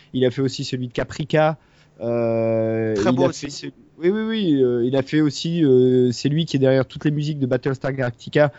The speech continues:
Speaker 1: et c'est une série sur laquelle, euh, on a un vrai travail de, de, de musical et de son. Donc, euh, voilà, je voulais rajouter, euh, ce monsieur qui, euh, dont je trouve
Speaker 2: Et la
Speaker 1: qu'aujourd'hui, c'est un des messieurs qui a un, vraiment un travail intéressant.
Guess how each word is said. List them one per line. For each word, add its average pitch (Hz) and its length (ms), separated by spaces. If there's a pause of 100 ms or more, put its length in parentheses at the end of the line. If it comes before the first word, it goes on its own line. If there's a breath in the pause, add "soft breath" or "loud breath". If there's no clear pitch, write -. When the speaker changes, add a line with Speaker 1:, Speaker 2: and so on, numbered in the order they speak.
(200 loud breath)
Speaker 1:
et 120 60
c'est 170 320
une 160 100
série 156 240
sur - 160
laquelle, 139 420
euh, 113 500 (320 soft breath)
on 120 140
a 131 60
un 123 160
vrai 127 300
travail 151 420
de, 117 460
de, 110 560
de 117 220
musical 131 720
et 127 80
de 123 140
son. 156 280 (460 loud breath)
Donc, 139 260
euh, 139 80
voilà, 123 300
je 95 80
voulais 131 160
rajouter, 139 500
euh, 127 300
ce 117 140
monsieur 139 460
qui, 120 440
euh, 113 160
dont 117 140
je - 80
trouve 147 180
Speaker 2:
Et 151 100
la 147 100
Speaker 1:
qu'aujourd'hui, 143 200
c'est - 120 (480 soft breath)
un 123 60
des 131 80
messieurs 139 240
qui 143 140
a 120 80
un, 117 120
vraiment 127 300
un 131 60
travail 120 260
intéressant. 107 320